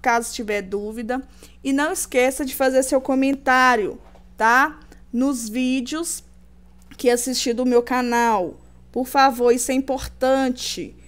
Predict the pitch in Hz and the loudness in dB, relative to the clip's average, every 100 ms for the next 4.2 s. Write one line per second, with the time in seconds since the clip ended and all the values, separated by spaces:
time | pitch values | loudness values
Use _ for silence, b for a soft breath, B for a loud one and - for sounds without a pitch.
0 | b b b - 254 254 247 262 254 254 | b b b -10 -6 0 0 0 -4 -6
1 | 254 - 311 262 254 262 277 294 - 247 | -4 0 0 0 -2 -2 -4 -4 -2 0
2 | 233 254 262 285 277 254 277 277 277 320 | 0 0 -2 0 -2 -4 -6 -6 -6 -4
3 | 302 262 269 269 311 294 285 247 208 185 | -4 -4 -2 -2 -2 -2 0 0 -2 -8
4 | 151 - | -14 -16